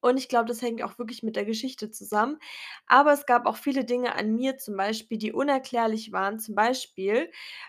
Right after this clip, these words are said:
äh, habe ich immer mehr festgestellt, dass mein Essverhalten zum Beispiel früher noch schlimmer, heutzutage hat sich das normalisiert, aber ich komme immer wieder in diese Phase rein, ähm, dass ich immer Angst hatte zu verhungern, ehrlich gesagt. Also, ich habe wirklich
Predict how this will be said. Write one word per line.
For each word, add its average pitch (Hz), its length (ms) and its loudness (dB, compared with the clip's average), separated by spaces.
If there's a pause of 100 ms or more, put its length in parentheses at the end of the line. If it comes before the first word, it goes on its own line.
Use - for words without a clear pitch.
äh, 220 220 4
habe 233 220 2
ich - 240 -6
immer 247 240 4
mehr 226 320 2
festgestellt, 220 920 0
dass 208 180 -4
mein 196 200 -2
Essverhalten 269 960 -2
zum 226 140 -10
Beispiel 226 240 -6
früher 254 560 0
noch 220 160 -2
schlimmer, 233 400 -4
heutzutage 220 480 -4
hat 208 100 -6
sich - 100 -12
das 220 180 -8
normalisiert, 208 640 -2
aber 202 160 -2
ich - 200 -8 (120)
komme - 280 -6
immer 233 240 0
wieder 220 180 -2
in 208 120 -6
diese 196 280 -10
Phase 226 520 -2
rein, 208 320 -2 (680)
ähm, 220 200 4
dass 226 140 2
ich 226 240 -6
immer 302 320 4
Angst 294 240 -2
hatte 254 220 -4
zu 233 140 -10
verhungern, 233 480 -2
ehrlich 202 320 -6
gesagt. 196 400 -4
Also, 214 140 -2
ich 233 80 0
habe 247 160 0
wirklich 294 400 -2